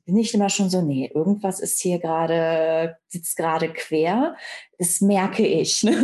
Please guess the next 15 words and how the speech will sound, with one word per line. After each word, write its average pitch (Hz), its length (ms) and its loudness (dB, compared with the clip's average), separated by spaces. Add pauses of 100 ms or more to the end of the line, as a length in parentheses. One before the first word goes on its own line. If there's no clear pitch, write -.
(160)
Das 254 200 4
ist 254 200 -2
so 214 220 2
ein 214 200 4 (200)
Gefühl, 247 720 0
Intuition. 233 920 2
Und 208 100 0
ich 185 140 -2
spreche - 320 -8
das 220 180 -2
dann 214 140 0
meistens 202 380 -2
auch - 280 -6
an, 220 180 4
weil 175 220 0